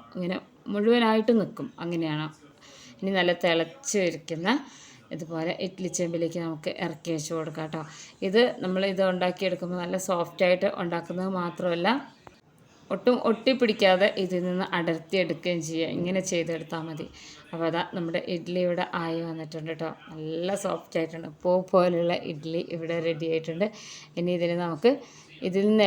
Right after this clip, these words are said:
എടുത്ത് മാറ്റിക്കഴിഞ്ഞാൽ ഒരു കിണ്ണമുണ്ട്, പ്ലേറ്റ് കിണ്ണം എന്നൊക്കെ പറയില്ലേ, അതിൽ കുറച്ച് തണുത്ത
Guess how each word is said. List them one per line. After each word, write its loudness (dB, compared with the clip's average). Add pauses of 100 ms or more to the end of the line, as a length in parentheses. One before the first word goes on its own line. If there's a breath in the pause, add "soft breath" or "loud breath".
എടുത്ത് 4 (100)
മാറ്റിക്കഴിഞ്ഞാൽ 0 (540 loud breath)
ഒരു 6 (320)
കിണ്ണമുണ്ട്, 6 (200)
പ്ലേറ്റ് 0 (120)
കിണ്ണം 0
എന്നൊക്കെ -6
പറയില്ലേ, -8 (120)
അതിൽ -6 (120)
കുറച്ച് 0 (380 loud breath)
തണുത്ത 4